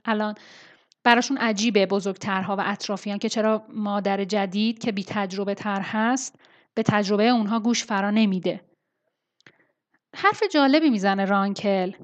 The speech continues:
میگه تو فاصله بین نسل‌ها این همه چیز پیشرفت کرده.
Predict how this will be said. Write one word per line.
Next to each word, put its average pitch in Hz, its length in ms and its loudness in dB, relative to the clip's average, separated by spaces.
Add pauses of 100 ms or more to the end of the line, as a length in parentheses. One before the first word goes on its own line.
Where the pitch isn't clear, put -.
(340)
میگه 359 420 4
تو 359 100 0
فاصله 294 480 2
بین 330 400 2
نسل‌ها 240 880 2
این 330 400 4
همه 302 460 0
چیز 294 400 -4
پیشرفت 220 500 -2
کرده. - 400 -10